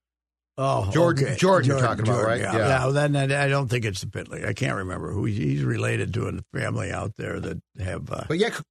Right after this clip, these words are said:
Speaker 2: Cooper every once in a while used to churn out a hockey player or two.
Speaker 1: Mm-hmm. And Armstrong had that one little period where
Speaker 2: Yes.
Speaker 1: they were, uh, really good.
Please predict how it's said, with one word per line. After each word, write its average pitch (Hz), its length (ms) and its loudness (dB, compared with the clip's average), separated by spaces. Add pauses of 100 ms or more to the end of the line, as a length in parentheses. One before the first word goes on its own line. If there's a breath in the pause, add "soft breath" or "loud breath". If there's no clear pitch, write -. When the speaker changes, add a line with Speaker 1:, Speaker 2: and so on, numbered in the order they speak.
(140)
Speaker 2:
Cooper 294 360 -4
every 240 280 -2
once 233 240 -2
in 214 60 0
a - 20 2
while 185 200 4
used 175 280 0
to 165 80 -12
churn 156 240 -2
out 127 120 2
a 117 40 2
hockey 127 300 2
player 87 340 -4
or - 40 -10
two. 92 260 -12 (120)
Speaker 1:
Mm-hmm. 117 320 0 (800)
And 139 160 0
Armstrong 131 680 0
had 107 220 0
that 104 180 -2
one 110 220 -2
little 101 200 -2
period 101 460 -4
where 95 140 -4
Speaker 2:
Yes. - 280 -2
Speaker 1:
they 98 80 -4
were, 90 140 -4
uh, 87 300 -6
really 104 260 -4
good. 92 300 -6